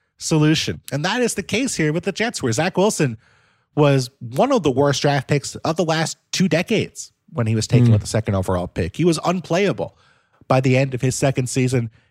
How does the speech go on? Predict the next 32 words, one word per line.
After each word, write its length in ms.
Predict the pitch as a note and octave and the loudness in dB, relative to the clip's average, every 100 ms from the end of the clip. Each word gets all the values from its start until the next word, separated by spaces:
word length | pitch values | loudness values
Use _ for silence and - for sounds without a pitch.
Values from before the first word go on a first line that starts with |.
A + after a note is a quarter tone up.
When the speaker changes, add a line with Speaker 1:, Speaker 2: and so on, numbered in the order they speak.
| _ | _
Speaker 1:
in 240 | C3 D3+ C#3+ | 0 2 4
New 80 | |
York. 420 | B2+ D#3+ F#3+ F2 _ _ _ _ _ | 4 4 2 0 _ _ _ _ _
Consider 260 | D3+ A3 C4 | -6 -2 0
that 140 | G#3+ | 2
Joe 100 | F#3 | 4
Douglas 460 | E3 E3+ C#3 A2+ - _ _ | 4 2 0 -4 -8 _ _
is 160 | B2+ - | -4 -4
twenty 500 | - A2+ C#3+ G3+ G#3+ | -4 -2 2 2 0
and 120 | D3 | -2
forty-six 760 | D3 C#3+ C3+ B2 - G2+ - - | 0 2 4 2 0 -4 -4 -10
in 160 | - G#2 | -10 -8
four 260 | - A2 | 0 2
years 260 | G#2 G2 F#2+ | 2 0 -2
as 120 | F#2+ | -2
a 40 | |
general 240 | G#2 G2+ F#2+ | 0 2 2
manager. 480 | F#2 F2+ F#2 F2+ F2 - | 0 0 -2 -2 -2 0
Speaker 2:
Mm. 280 | D#3+ D3 - | 2 2 0
Speaker 1:
So, 380 | - A#2+ E3+ - _ _ _ _ _ _ - | 0 0 0 -4 _ _ _ _ _ _ -2
lot 200 | A#3+ B3 | 0 2
riding 440 | G3 A#3 A#2 G#2+ - _ _ - _ | 2 4 2 -2 -10 _ _ -20 _
from 120 | - C#3 | -6 0
Joe 200 | D3 C3+ | 2 4
Douglas's 400 | G3 A3 B2 A2 | 2 0 -2 -4
perspective 520 | A2+ A2+ A2 B2 C3 | 0 0 0 -2 -2
on 240 | - C4 A#3+ - | 0 0 0 -2
Aaron 280 | A3+ B3+ A#3 | 0 0 2
Rodgers 360 | B3+ F3+ D#3 | 2 2 0
being 360 | - C#3+ D3 D3 - _ _ | 0 2 2 -2 -10 _ _
Aaron 300 | C#3 D3 C3+ | 0 2 0
Rodgers 580 | A#2 B2 A2 - - - | 0 0 0 -4 -14 -20